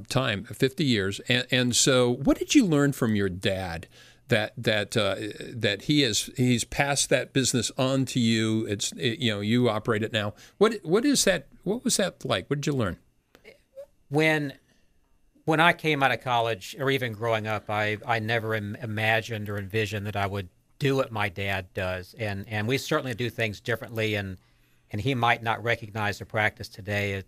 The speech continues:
Speaker 2: to what he had, but, but he would be proud of, of what we built. Um, I certainly,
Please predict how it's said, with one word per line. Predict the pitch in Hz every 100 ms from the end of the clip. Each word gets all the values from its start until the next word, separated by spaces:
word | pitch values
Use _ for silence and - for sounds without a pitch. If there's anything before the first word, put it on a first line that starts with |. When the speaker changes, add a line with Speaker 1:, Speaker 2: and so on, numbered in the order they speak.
| -
Speaker 2:
to | 101
what | 104
he | 95 101
had, | 107 113 101 87
but, | 104 101 _ _ _ _ _
but | 123
he | 123 170
would | 165
be | 131
proud | 104 - - 107 110 123 147 - _
of, | 117 107 101 -
of | 107 98
what | 117 117
we | 113
built. | 95 107 113 120 - -
Um, | 110 101 95 92 - _ _ _ _ -
I | 117
certainly, | - 139 127 123 110 107 104